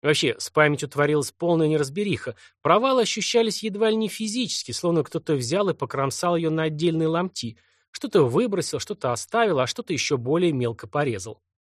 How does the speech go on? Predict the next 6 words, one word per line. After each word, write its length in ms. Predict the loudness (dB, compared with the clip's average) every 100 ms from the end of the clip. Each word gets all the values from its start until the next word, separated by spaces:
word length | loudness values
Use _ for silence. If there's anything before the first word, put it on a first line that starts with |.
| _ _ _ _
Неуютное 540 | -4 -2 0 0 0 0
чувство, 460 | 2 0 -2 -10
не 200 | -10 -6
знать 240 | -2 -2 -4
самого 320 | -4 -6 -4
себя. 340 | -8 -8 -10